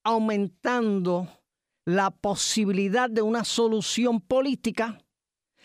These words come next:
que iba a relegar o que estaba relegando cada vez más la lucha armada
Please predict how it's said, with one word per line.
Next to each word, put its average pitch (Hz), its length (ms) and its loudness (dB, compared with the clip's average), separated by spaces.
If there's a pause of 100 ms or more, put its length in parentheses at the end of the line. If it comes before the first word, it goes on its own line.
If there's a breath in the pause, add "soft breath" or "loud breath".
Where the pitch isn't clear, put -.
(220 soft breath)
que 233 260 -2
iba 285 420 2
a 220 160 2
relegar 214 600 2
o 202 80 2
que 185 100 -4
estaba 233 360 0
relegando 208 840 0
cada 190 360 0
vez 196 300 -2
más 214 400 0
la 175 160 2
lucha 175 300 0
armada 214 600 0